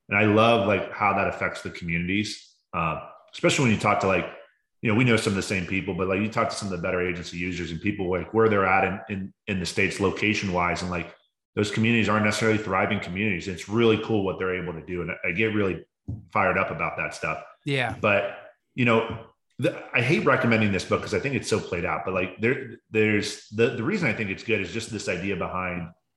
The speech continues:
Speaker 1: like, it's the myth. You probably, I mean,
Speaker 2: Yep.
Speaker 1: everybody's read that book, I feel like, but it's that idea of you, when you start a business, you're the technician. You're essentially the producer, a one-man band, and you're, you're the producer. And then eventually you get another producer and you kinda do more of the C S R work.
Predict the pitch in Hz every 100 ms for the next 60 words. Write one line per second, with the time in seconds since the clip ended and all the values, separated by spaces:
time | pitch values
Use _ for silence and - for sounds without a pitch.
0 | _ 98 101 117 98 - 110 104 90 92
1 | 98 104 - - 87 104 95 90 87 -
2 | - 92 85 117 92 80 78 - 80 76
3 | 78 80 78 - 85 80 - - - -
4 | 113 107 143 127 110 127 131 117 107 120
5 | 113 110 135 - 135 98 113 107 92 101
6 | 92 - 90 92 85 80 - - 110 123
7 | 120 139 135 117 113 110 104 - 90 85
8 | - _ - 98 101 104 101 92 90 87
9 | - - _ 104 98 - - 104 98 101
10 | 90 85 82 87 113 123 131 131 131 117
11 | 107 - - - 101 131 127 120 113 -
12 | 110 107 110 101 104 110 95 101 98 98
13 | 85 - 90 - 87 78 80